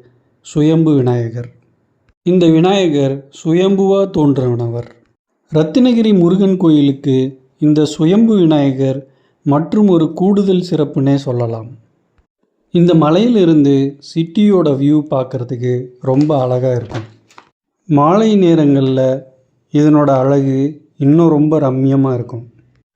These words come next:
சுயம்பு விநாயகர் சன்னதிக்கு பின்னாடி முருகனோட வேல்,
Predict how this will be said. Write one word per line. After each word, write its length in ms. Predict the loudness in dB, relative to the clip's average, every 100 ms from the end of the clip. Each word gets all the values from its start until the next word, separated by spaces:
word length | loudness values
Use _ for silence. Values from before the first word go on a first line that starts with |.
| _ _
சுயம்பு 540 | _ -2 2 2 2 2
விநாயகர் 440 | 2 2 2 0
சன்னதிக்கு 560 | 0 0 2 0 -2 -6
பின்னாடி 680 | -4 0 0 0 -2 -6 -10 _ _
முருகனோட 640 | -2 0 2 2 2 2 0
வேல், 580 | 0 0 0 -2 -8